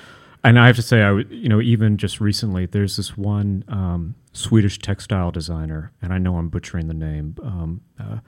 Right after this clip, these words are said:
Marta Mas Fjäderström. Fjäderström. Um,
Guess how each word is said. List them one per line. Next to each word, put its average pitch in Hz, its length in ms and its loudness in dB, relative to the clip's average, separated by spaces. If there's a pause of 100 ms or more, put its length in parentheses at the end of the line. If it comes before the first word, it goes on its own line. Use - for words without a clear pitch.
(320)
Marta 90 340 -2
Mas 82 560 -6
Fjäderström. 85 720 -4 (420)
Fjäderström. 90 600 -4 (560)
Um, 92 380 0